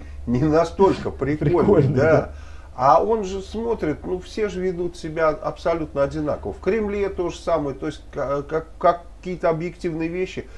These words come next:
Speaker 1: заменяют на приколы. То есть зачем он это делал? Он же понимал, что когда-нибудь это обнаружат.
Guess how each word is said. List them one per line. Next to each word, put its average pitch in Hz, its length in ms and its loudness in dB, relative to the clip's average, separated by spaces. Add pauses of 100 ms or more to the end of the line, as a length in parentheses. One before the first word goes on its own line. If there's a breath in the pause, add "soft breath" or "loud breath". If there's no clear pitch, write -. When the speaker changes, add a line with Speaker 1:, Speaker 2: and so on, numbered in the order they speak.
(120)
Speaker 1:
заменяют 143 640 0
на 135 140 0
приколы. 127 840 -2 (260 loud breath)
То 160 80 0
есть 165 200 -6 (280)
зачем 143 520 4 (240)
он 139 200 2
это 139 180 0
делал? 131 300 2
Он 170 100 0
же 165 100 -4
понимал, 240 460 4
что 147 160 -6
когда-нибудь 143 680 2
это 117 220 0
обнаружат. 127 640 0